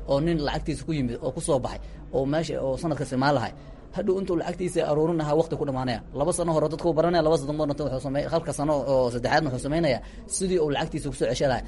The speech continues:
Sanadka afaraadna wuxuu samaynayaa soo, sanad kale ku soo laaban lahaa.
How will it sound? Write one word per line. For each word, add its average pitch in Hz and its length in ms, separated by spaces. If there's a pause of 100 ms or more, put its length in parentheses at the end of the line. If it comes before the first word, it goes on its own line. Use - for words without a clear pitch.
(140)
Sanadka 185 340
afaraadna 156 320
wuxuu 131 160
samaynayaa 156 260
soo, 151 100 (200)
sanad 156 200
kale 131 120
ku 139 60
soo 127 120
laaban 123 240
lahaa. 104 140